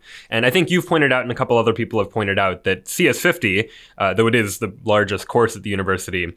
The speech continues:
does refer, refer far more people to the Honor Council than, like, any other class on campus. Do you think that has to do with something about computer science or introduction to computer science, or why do you think,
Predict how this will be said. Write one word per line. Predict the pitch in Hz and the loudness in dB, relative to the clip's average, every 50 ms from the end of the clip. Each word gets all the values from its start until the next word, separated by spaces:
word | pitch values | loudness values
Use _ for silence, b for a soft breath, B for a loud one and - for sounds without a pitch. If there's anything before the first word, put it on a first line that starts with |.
| B B B B B _ | B B B B B _
does | - 143 156 131 131 | 2 2 2 2 2
refer, | 131 123 - - 131 127 120 123 | 0 0 0 0 2 2 2 2
refer | 127 131 123 117 - 139 123 113 110 - - | 2 0 -2 2 2 4 4 4 2 0 0
far | - 135 135 135 135 | 0 2 2 4 4
more | 127 117 104 | 2 2 2
people | - 131 123 127 117 107 98 | 2 0 0 2 0 0 0
to | - - 127 123 | 0 0 0 0
the | 110 104 104 92 | 0 0 0 0
Honor | 95 104 101 101 | 0 2 2 0
Council | 101 - 110 101 98 92 - 101 95 92 | 0 -2 -2 -4 -4 -4 -4 -2 -2 -2
than, | 90 90 95 95 90 90 87 90 90 | 0 0 0 0 -2 -4 -8 -8 -6
like, | 101 95 - | -6 -6 -4
any | 101 107 107 104 | -2 -2 0 0
other | 101 95 95 92 87 | 0 0 0 -2 -2
class | - - - 107 95 92 87 87 - - - B B B B B - | -4 -2 -2 0 0 0 0 -2 -4 -8 -12 B B B B B -8
on | - 98 | -8 -6
campus. | 98 - 104 98 95 - - - | -4 -2 -2 -2 -2 -6 -8 -4
Do | - 135 | -2 0
you | 127 | 0
think | 151 151 143 | 2 2 2
that | 127 113 | 0 0
has | 127 120 - | -2 -4 -4
to | - | -6
do | 104 104 123 120 | -2 0 0 0
with | 110 104 95 - _ | 0 -2 -4 -4 _
something | - - 127 120 117 123 117 110 | -6 -4 -4 -2 0 -2 -2 0
about | 101 110 107 101 - - - _ | 2 2 2 0 -2 -4 -12 _
computer | - - 107 98 - 110 107 104 | -12 -12 -8 -6 -4 -4 -4 -2
science | - - 170 180 180 180 160 143 - - 120 | -2 0 0 2 2 2 2 0 0 0 0
or | 110 104 | 0 0
introduction | 95 98 110 104 - 123 135 139 - 170 | 0 -2 -4 -4 -2 -2 -2 -2 -2 -4
to | 143 131 | -4 -2
computer | 151 139 - 143 135 135 | -2 -4 -2 0 0 0
science, | 127 135 123 120 110 110 | 2 2 0 0 0 0
or | 107 | 0
why | 101 107 107 | 2 2 2
do | 110 110 | 2 0
you | 107 98 | -2 -2
think, | - 107 92 90 92 - | -2 -4 -4 -4 -8 -12